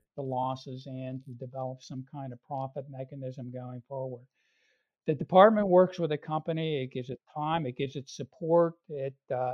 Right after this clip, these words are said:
is trying to be helpful to the company because the, the department wants to see the company survive too. The, the goal is not to put the companies into liquidation or rehabilitation. The goal is to have them continue as going concerns so that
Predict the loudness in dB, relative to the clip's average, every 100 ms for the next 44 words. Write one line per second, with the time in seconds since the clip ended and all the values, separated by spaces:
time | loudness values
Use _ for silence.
0 | -2 -4 -4 -10 -14 _ -8 -4 -4 -6
1 | -8 -2 0 0 -2 0 0 -2 -8 -10
2 | -8 -6 -8 -6 -8 -8 -8 -10 -10 -14
3 | _ _ _ -18 -6 2 2 2 -4 -6
4 | -8 -14 -12 -12 -12 -12 -14 -14 -16 -18
5 | -16 -12 -12 -14 -12 -12 -10 -10 -10 -12
6 | _ _ 6 12 12 12 6 -2 -4 -6
7 | -10 -10 -10 -10 -8 -8 -6 -8 -10 -8
8 | -10 -10 -10 -10 -12 -16 -18 -16 -14 -14
9 | -14 -16 -18 -20 -20 -20 -20 _ _ _
10 | _ -8 -4 0 0 0 -4 -10 -12 -10
11 | -8 -8 -8 -10 -12 -16 -14 -10 -6 -6
12 | -8 -6 -6 -4 -8 -10 -16 -14 -12 -12
13 | -12 -8 -6 -6